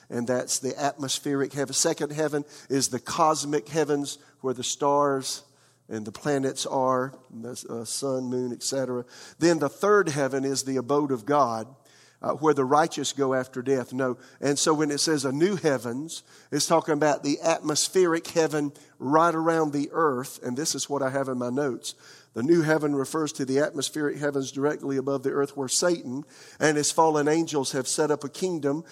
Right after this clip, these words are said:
during his reign after Adam's sin, and where the principalities, powers, rulers of the darkness of this world, and spiritual wickedness in high places rule over the spiritual darkness. So when it says a new heaven,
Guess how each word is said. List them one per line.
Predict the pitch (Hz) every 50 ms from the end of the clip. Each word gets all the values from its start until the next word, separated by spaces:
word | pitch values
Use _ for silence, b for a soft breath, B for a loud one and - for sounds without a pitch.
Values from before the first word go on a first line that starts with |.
| B B B B B
during | 117 147 156 156 151 143
his | 131 143 143 135 135
reign | 143 151 156 151 147 143
after | 143 143 139 - 131 143
Adam's | 147 143 131 131 127 123
sin, | - 165 165 156
and | 143 135
where | 147 147
the | 135 143
principalities, | - - 160 147 143 - 135 131 156 143 139 139 139 131 139 135 131
powers, | - - 151 143 139 139 139 135 131 120
rulers | 131 143 151 147 139 123 120
of | 131 123
the | 123 123
darkness | 123 139 135 135 143 - 143 139 135 139
of | 139 139
this | 147 139 - -
world, | 139 139 135 131 B B B B B B B
and | 113 131 127
spiritual | - - - 175 170 160 156 139 - - 135 131
wickedness | 127 151 151 - 147 139 135 135 131 -
in | 139 131
high | 127 143 135 135
places | - - 156 156 147 - 139 123 120
rule | 127 139 156 147 143
over | 143 143 135 135 131
the | 123 123 -
spiritual | - - - 156 147 143 135 - - 156 135 127 123 B B B B B B B -
darkness. | 127 147 156 160 156 - 131 131 120
So | - 147
when | 143 139 143
it | 139 139
says | - 151 143 139 123
a | 135
new | 123 143 156 190 208
heaven, | 170 - - 160 147 123 117 123 104 95 95 87